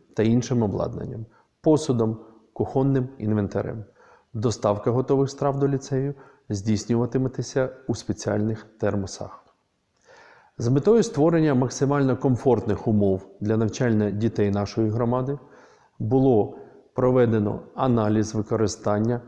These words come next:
та перерозподіл генераторів серед закладів освіти.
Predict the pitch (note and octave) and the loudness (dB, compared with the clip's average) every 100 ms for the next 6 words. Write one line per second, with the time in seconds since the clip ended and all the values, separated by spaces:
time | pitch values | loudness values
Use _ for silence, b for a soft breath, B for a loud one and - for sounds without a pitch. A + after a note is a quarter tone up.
0 | - - - D3 C#3+ D3 D3 C#3+ C#3 - | -20 -6 -2 -2 -2 -2 2 2 0 0
1 | A#2 G#2 G2+ G2 G#2 G2+ G2 G2 C3 D3+ | 0 2 2 -2 -2 -2 0 0 -2 -4
2 | D#3 - A2 G#2+ G2+ G#2+ F#2+ G#2+ G2+ G2 | -6 -4 -2 0 0 -2 0 -2 0 -2
3 | G2 - C#3 - | -4 -10 -16 -16